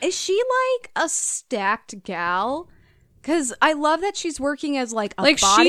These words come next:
Speaker 1: bodyguard and a bouncer.
Speaker 2: She was, like,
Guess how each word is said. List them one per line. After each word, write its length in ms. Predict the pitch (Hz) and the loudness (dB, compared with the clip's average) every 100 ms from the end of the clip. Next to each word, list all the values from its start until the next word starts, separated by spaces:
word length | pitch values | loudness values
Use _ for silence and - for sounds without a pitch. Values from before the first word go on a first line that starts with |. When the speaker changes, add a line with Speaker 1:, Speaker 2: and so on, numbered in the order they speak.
| 370 | 8
Speaker 1:
bodyguard 420 | 320 277 277 285 247 | 6 4 4 2 0
and 140 | 214 | -4
a 60 | 190 - | -4 -4
bouncer. 640 | 185 196 240 262 - 294 | -2 0 -2 -4 -2 0
Speaker 2:
She 80 | 294 | 4
was, 220 | 359 339 | 4 4
like, 440 | 285 269 247 - | 4 4 4 0